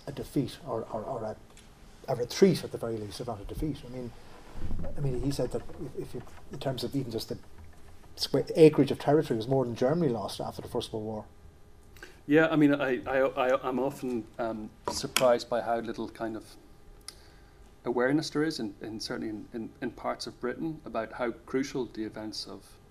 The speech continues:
Speaker 2: nineteen twenty, twenty-one, twenty-two were in, in shaping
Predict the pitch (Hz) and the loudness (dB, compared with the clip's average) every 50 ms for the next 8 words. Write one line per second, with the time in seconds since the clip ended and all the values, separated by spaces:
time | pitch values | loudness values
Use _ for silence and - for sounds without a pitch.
0 | - - - - - - - - - - - 117 113 110 - - 113 107 - - | -20 -20 -20 -20 -20 -20 -20 -20 -20 -14 -8 -6 -6 -6 -6 -6 -8 -10 -8 -6
1 | 120 113 113 110 - 110 107 104 - - 110 104 104 107 104 - - 117 107 - | -6 -6 -6 -6 -6 -8 -10 -10 -10 -10 -10 -8 -8 -8 -8 -8 -8 -10 -10 -10
2 | - - 123 113 110 110 107 104 - - 110 107 98 - - 113 104 104 - - | -8 -4 -4 -2 -2 -2 -4 -6 -8 -8 -10 -10 -10 -10 -10 -8 -8 -8 -6 -2
3 | - 143 151 147 143 127 107 107 | 2 4 4 4 2 0 -2 -2